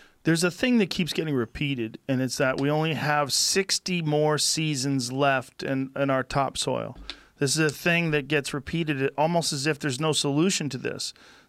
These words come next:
that because we have to feed so many people, we're, we're, we're doomed. And, uh, what you're saying is, no, we just can't do it this way 'cause this way is unsustainable and it's unnatural to begin with.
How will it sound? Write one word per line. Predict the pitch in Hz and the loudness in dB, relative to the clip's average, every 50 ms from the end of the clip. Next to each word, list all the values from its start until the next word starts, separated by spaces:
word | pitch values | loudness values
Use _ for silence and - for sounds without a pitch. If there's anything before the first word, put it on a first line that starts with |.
| _ | _
that | - 139 135 131 131 - | 0 2 2 2 0 -2
because | 143 131 - - 160 156 160 147 139 | -4 -4 0 2 2 4 2 2 2
we | 139 143 | 2 2
have | 147 147 139 | 2 2 0
to | 139 135 | -2 -8
feed | 127 - 156 156 151 139 | -6 -2 -2 0 0 0
so | - - 165 160 | 0 0 0 2
many | 160 156 151 131 | 0 0 0 0
people, | - 156 151 143 143 143 135 | 0 0 0 0 0 0 2
we're, | 131 139 135 135 - | 4 4 4 4 2
we're, | - 135 135 143 143 143 | 0 0 2 4 4 4
we're | 139 123 143 151 | 4 4 2 2
doomed. | 135 120 156 175 202 196 160 139 123 107 98 - - - - - - - - - _ _ _ - | 4 4 4 4 4 4 2 0 -2 -4 -8 -12 -18 -20 -20 -20 -20 -20 -20 -20 _ _ _ -4
And, | - 139 143 147 139 139 135 131 | 0 0 2 2 2 2 2 2
uh, | 139 135 135 131 127 127 - - _ _ _ _ _ _ _ _ | 2 4 4 2 2 0 -2 -4 _ _ _ _ _ _ _ _
what | - 147 156 151 | -4 -2 0 0
you're | 151 180 233 | 2 2 2
saying | 233 - - 233 208 185 170 | 2 2 2 4 4 4 4
is, | 160 147 127 127 | 2 2 0 -2
no, | 131 131 143 175 180 165 143 139 135 131 - | -2 0 2 4 4 6 4 4 2 0 -2
we | 131 139 151 156 | 0 0 0 2
just | - - 202 196 - | 2 0 0 0 0
can't | - - 220 233 208 - 131 120 | 0 2 4 4 2 0 -2 -2
do | 117 170 185 196 | 2 4 4 4
it | 175 - | 4 2
this | 156 151 - - | 0 -4 -2 0
way | 147 160 151 | 2 2 2
'cause | 135 143 139 | 2 0 -2
this | 143 160 131 - | 0 0 0 2
way | 151 151 | 2 2
is | 151 135 143 | 2 2 0
unsustainable | 147 147 135 - 135 123 - - 139 143 139 135 131 143 143 | 0 0 0 -2 -4 -2 -2 0 0 2 2 2 2 2 4
and | 143 | 2
it's | 139 131 - | 2 2 0
unnatural | 156 151 147 147 147 151 143 - 156 147 | 0 2 2 2 2 0 0 -2 -4 -4
to | 143 | -2
begin | 139 147 139 160 226 285 247 | -2 -2 0 0 2 2 2
with. | 147 - - | 2 0 -4